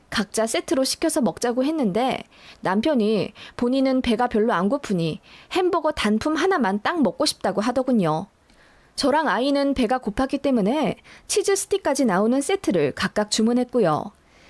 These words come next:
그런데 음식 나오자마자 남편이 자기 햄버거는 본체에만 채 하더니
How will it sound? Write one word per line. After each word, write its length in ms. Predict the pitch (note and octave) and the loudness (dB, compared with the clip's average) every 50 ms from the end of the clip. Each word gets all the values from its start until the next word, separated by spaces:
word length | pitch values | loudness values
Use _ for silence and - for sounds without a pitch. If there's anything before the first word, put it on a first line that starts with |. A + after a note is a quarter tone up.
| - - - - - - | -20 -20 -20 -20 -8 -4
그런데 340 | - C#4 C#4+ C#4+ C4+ D4 D4 | -2 0 0 2 2 2 2
음식 320 | A#3+ A3 A#3 B3 - E4+ C#4+ | 4 2 2 2 2 2 2
나오자마자 840 | A3 F3+ G#3 A#3+ C4+ C#4 D#4 C#4 A#3 F#3+ F3+ - A#3+ A#3 E3+ - - - - - - - | 4 4 2 2 2 2 2 2 2 2 2 0 0 0 0 -2 -6 -8 -18 -20 -14 -4
남편이 680 | E3+ F3+ F#3+ G#3+ A#3 D4+ C#4+ A#3 G3+ G#3 G#3+ F3 - - - | -2 -2 -2 0 0 0 2 2 2 2 2 0 -2 -4 -6
자기 320 | - - G#3+ G#3+ A#3 C#4 | -4 -2 -2 0 0 0
햄버거는 580 | C#4 C#4+ E4+ E4 D#4 E4 D4 B3+ A3 A#3 C4 C4 | 0 0 0 0 0 0 0 2 2 2 2 0
본체에만 600 | - A#3+ A3+ A#3 A#3 E4+ F4 F4+ F#4 F4 E4+ D#4 | 2 2 0 2 2 2 2 2 2 2 0 0
채 100 | - D#4 | 2 2
하더니 540 | D4+ D4 D#4+ E4 D#4 B3 E3+ D3 - - - | 0 2 2 2 2 2 2 0 0 -2 -6